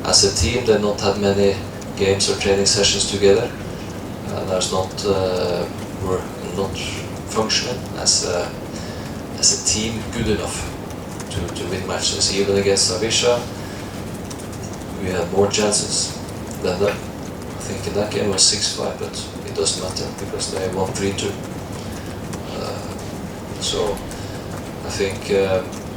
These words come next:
I know how we won the matches from February until, uh, end of the season. Uh, I know how we played, I know what was important, I know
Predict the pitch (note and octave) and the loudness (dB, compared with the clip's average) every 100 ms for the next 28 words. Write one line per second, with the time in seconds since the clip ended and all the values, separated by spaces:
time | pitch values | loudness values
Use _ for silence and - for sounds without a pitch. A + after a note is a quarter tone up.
0 | - - - G2 G#2+ G#2+ G#2 G2+ G2+ G2+ | -8 -8 -2 4 4 8 8 8 8 4
1 | G2 G2 G2 F#2+ F#2+ G2 G2 F#2+ - - | 4 4 4 2 0 -2 -2 2 2 4
2 | - - - - - - - - - - | 4 4 0 -6 -6 -6 -8 -8 -8 -6
3 | - F#2+ - A2 F#2 F2+ F#2 F#2+ - F#2 | -4 -4 -2 -2 0 0 -2 -4 -4 -2
4 | F2 F2+ F2 F2 F#2 - F2+ - - - | 0 0 0 0 -2 -4 0 4 4 4
5 | - - - - - - - - - - | -2 -4 -6 -8 -8 -8 -8 -8 -8 -8
6 | - - - - - - - - - - | -8 -8 -8 -8 -8 -8 -6 -4 -4 -6
7 | - F#2+ G2 G2 G2 F#2 - G#2+ A2+ - | -4 0 4 4 4 0 0 4 4 2
8 | - - - - - - - F#2 F#2 F#2 | -4 -6 -6 -8 -8 -6 -4 -2 0 0
9 | F#2 - - - - A2 A2 G#2+ A#2 G#2+ | -2 0 2 2 2 4 4 4 -4 -4
10 | - F2+ F#2 F2+ F2+ | -4 -2 0 0 0